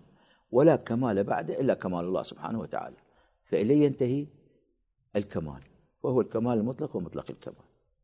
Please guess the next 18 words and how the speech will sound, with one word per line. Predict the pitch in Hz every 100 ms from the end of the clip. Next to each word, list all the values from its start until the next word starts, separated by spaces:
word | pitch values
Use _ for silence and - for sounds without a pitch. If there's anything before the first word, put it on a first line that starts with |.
| _ _ _ _ _ _ _ _ _ _ _ _ _ _ _ _ _ _ _ _ _ _ _ _ _ _
كل | - 240 233
ما | 180 143
في | 135
القرآن | 117 117 92 117 127 - _ _ _ _ _ _ _ _
إنما | 113 120
هو | 127
في | 120
سورة | 101 95 -
الحمد، | - - - _ _ _ _ _ _ _ _ _ _ _ _ _ _ _ -
وكل | 139 139 226 220
ما | 185 147
في | 123
سورة | 113 147 127
الحمد | 110 117 120 -
إنما | 113 117 113
هو | 117
في | 113
البسملة | 78 80 - 65